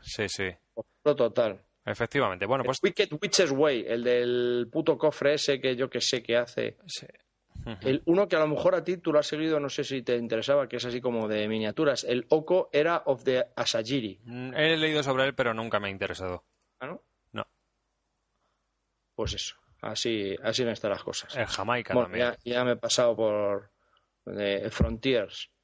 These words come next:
Speaker 2: Ya estamos en el rank dos mil, o sea que ya nada.
Speaker 1: Aunque ahora tiene un juego bastante interesantillos también, ¿eh? Ya en catálogo, porque, por ejemplo, tienes el,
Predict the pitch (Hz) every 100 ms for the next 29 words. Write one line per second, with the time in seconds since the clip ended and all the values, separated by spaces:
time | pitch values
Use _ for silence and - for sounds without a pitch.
0 | _ _ _ 113 - 123 117 120 110 107
1 | 107 117 104 - 110 107 117 123 117 98
2 | 92 92 92 95 87 82 - _ 117 117
3 | 127 127 156 185 190 175 170 147 127 123
4 | 110 104 98 98 92 101 107 95 92 101
5 | 90 92 110 92 87 87 90 90 85 92
6 | 90 90 95 - 107 110 117 113 - 107
7 | 104